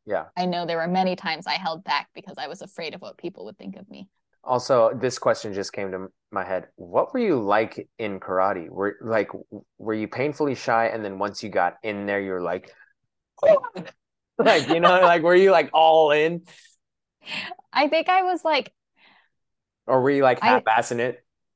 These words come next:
Speaker 2: I would, like, fully commit when someone was watching, but
Speaker 1: Hmm.
Speaker 2: I, like any child, was like, "I'd rather be at home playing Zelda." <laughs> So
Speaker 1: Sure.
Speaker 2: I would,
Speaker 1: Ah.
Speaker 2: I would, I would do the work and show up as much as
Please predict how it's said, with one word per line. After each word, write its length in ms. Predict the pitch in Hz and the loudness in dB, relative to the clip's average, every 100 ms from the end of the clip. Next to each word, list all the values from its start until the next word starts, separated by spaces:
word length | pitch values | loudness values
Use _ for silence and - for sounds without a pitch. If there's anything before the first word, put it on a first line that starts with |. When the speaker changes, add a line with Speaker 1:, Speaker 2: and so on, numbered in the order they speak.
| _ _ _ _ _ _ _ _ _ _ _ _ _ _ _ | _ _ _ _ _ _ _ _ _ _ _ _ _ _ _
Speaker 2:
I 120 | 247 302 | 2 4
would, 160 | 359 | 4
like, 200 | 381 392 | 4 2
fully 400 | - 247 247 269 - | 0 2 4 4 0
commit 500 | 254 220 202 220 202 | 0 2 2 0 -4
when 460 | - 202 202 202 196 | -4 -2 0 0 -2
someone 460 | 190 202 202 196 | -2 -4 -2 -4
was 180 | 190 180 | -6 -8
watching, 720 | 180 175 - 214 208 208 202 - _ | -6 -4 -4 -6 -4 -4 -6 -10 _
but 220 | 202 185 - | -2 -2 -2
Speaker 1:
Hmm. 120 | 254 | 0
Speaker 2:
I, 280 | 196 196 - _ | 0 0 -6 _
like 300 | 202 214 214 | -4 -2 0
any 260 | 240 277 311 | 0 -2 -4
child, 540 | - 175 160 156 175 | -8 -6 -4 -4 -6
was 240 | 165 165 - | -10 -14 -10
like, 200 | 165 160 | -10 -6
"I'd 140 | 196 | -6
rather 260 | 240 240 202 | -4 -2 -4
be 200 | 196 165 | -4 -8
at 120 | - | -8
home 340 | 196 196 202 | -8 -4 -2
playing 420 | 196 202 214 214 196 | -4 -6 -4 -4 -2
Zelda." 460 | 208 208 - 165 | 0 -2 -2 -6
<laughs> 0 | |
So 220 | 196 - 311 | -6 0 0
Speaker 1:
Sure. 340 | - 285 - 294 - _ _ - - - - | 4 2 2 -4 -6 _ _ -18 -14 -12 0
Speaker 2:
I 140 | 247 | 4
would, 160 | 269 208 | 4 2
Speaker 1:
Ah. 40 | - | -4
Speaker 2:
I 120 | 247 | -4
would, 120 | 247 - | -4 -4
I 100 | 254 | -4
would 160 | 233 | -4
do 160 | 196 247 | -6 -10
the 100 | 269 | -8
work 300 | 214 170 170 | -8 -10 -10
and 160 | 190 190 | -10 -8
show 140 | 226 | -2
up 200 | 226 208 | 0 0
as 140 | 208 | -4
much 220 | 190 196 196 | -4 -6 -6
as 260 | 180 - | -8 -10